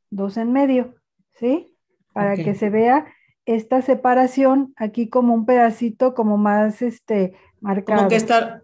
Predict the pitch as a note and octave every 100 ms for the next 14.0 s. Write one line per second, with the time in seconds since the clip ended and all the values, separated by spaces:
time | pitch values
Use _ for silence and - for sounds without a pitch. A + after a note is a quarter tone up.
0 | - A3+ A3 A#3 C4 C#4 C4+ C4+ C4 A#3+
1 | B3+ A#3 G#3 A3 G#3 G#3 B3+ C4 C4 C#4
2 | A3 A3+ B3+ C4 C4 C#4+ C#4 C#4 A3+ D#4+
3 | - _ _ B3 C4+ D#4+ G4+ - _ _
4 | A#3 A3+ A#3+ G#3 F#3+ _ _ _ _ _
5 | - D3+ - B3+ D4+ F#4+ - _ B3 B3
6 | A#3+ C4 C4 B3+ C#4 C#4 C#4 C#4+ C#4 C4+
7 | C4+ B3 A3 G3+ - _ _ _ _ -
8 | G#3+ A#3 C4 A3+ A3+ A#3 G#3 A3 A#3+ -
9 | _ _ _ _ _ _ _ _ _ _
10 | _ _ _ - E3+ D#3+ - _ _ _
11 | - F#3+ G3 F3+ E3+ - _ _ _ _
12 | _ _ _ _ _ _ _ _ _ _
13 | _ _ _ _ F#3+ G3 G3+ F3 G#3